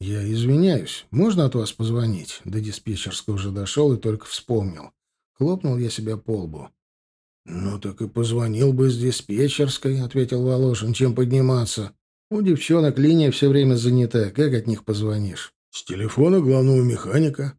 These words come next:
ответил Епихин, — «он у них там же стоит. Запиши, кстати, номер,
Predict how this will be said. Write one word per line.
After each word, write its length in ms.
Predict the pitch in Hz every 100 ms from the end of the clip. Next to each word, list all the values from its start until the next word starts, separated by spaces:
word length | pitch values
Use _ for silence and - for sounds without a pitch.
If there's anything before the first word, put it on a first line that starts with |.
| _
ответил 460 | 113 123 120 117 117
Епихин, — 560 | 117 113 107 107 98
«он 140 | 123 165
у 60 | 147
них 200 | 120 -
там 240 | 113 139
же 120 | 135
стоит. 500 | 123 127 123 120 113 _ -
Запиши, 680 | 104 123 117 120 98 104
кстати, 340 | 104 123 123 170
номер, 540 | 202 156 90 -